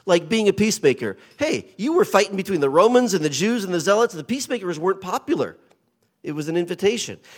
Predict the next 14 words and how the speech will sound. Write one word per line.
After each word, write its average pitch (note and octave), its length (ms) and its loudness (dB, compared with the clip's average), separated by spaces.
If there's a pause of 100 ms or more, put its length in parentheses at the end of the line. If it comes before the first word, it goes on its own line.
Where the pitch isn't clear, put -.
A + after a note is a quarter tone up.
(120)
And F#3+ 80 0
then G#3+ 100 8
salt G#3+ 340 2
and G3+ 120 2
light, G#3 200 2
we F3 80 -4
need F#3+ 120 -2
to F3 60 -4
extend C#3+ 280 0
the D3+ 80 -2
invitation F3+ 480 -4
to G3 80 -4
more G#3 220 0
people. A2 420 -10